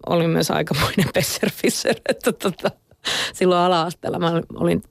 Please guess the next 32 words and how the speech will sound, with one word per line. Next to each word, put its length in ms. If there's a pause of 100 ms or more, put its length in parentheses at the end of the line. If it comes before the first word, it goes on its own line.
(460)
Tapiolan 440
kuorossa 500
ja 40
soitin 280
selloa 520
ja, 220
ja 300
pianot 380
ja, 260
ja 160
jotenkin 380
olin 160
innostunut 460
kaikista 340
soittimista 600
ja, 140 (640)
ja 180
jotenkin 440
halusin 340
koko 220
ajan 120
tuoda 240
sitä 200
esiin. 340
Et 100
se-, 180 (120)
semmoisen, 440 (380)
<laughs> 260
semmoisenkin 540
piirteen 500
minussa 380
tunnistan. 600